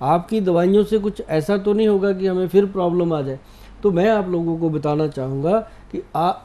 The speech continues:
आपको जब ये दवाइयाँ शुरू की जाती हैं, तो इससे पहले यही ध्यान रखा गया कि आपको कोई भी मेंटली, कोई भी फिजिकली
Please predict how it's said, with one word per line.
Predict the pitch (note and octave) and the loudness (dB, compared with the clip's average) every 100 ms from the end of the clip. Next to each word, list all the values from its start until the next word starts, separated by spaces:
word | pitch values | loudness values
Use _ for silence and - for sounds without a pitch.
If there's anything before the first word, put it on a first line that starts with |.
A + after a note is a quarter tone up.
| - | -2
आपको | D#3+ E3+ - A3 | 0 0 0 0
जब | G#3 G#3 | 2 0
ये | A3 | 0
दवाइयाँ | F#3+ D#3+ D#3 F#3 | 0 0 2 0
शुरू | G3+ A3+ A#3 | 0 -4 -6
की | G#3+ F3+ | -4 -2
जाती | D3+ C3+ C#3+ | -2 -4 -4
हैं, | C#3+ A3 A#3+ - - | -2 -2 -4 -14 -4
तो | G#3+ | -2
इससे | G3+ B3 | -2 -2
पहले | - F3 E3+ A#3 G3 D#3+ D3 | -4 -4 0 0 0 -6 -4
यही | C#3+ G3+ | 2 2
ध्यान | G#3 G3 E3+ | 4 4 4
रखा | D3+ D3+ B2 | 0 -4 -6
गया | G#2 - - - - | -8 -16 -20 -20 -8
कि | D#3+ | -4
आपको | F#3+ D#3 D#3+ G3 | 2 2 2 0
कोई | F#3 F#3+ G3+ | 4 4 4
भी | G3+ | 4
मेंटली, | F3+ D#3 D#3 E3 F3+ F#3+ - - - | 2 0 0 -2 -2 -4 -10 -18 -2
कोई | F3+ | 2
भी | F#3+ G#3 | 2 2
फिजिकली | F3 D#3 D#3+ E3 E3+ F#3 | 0 -2 -2 -2 0 0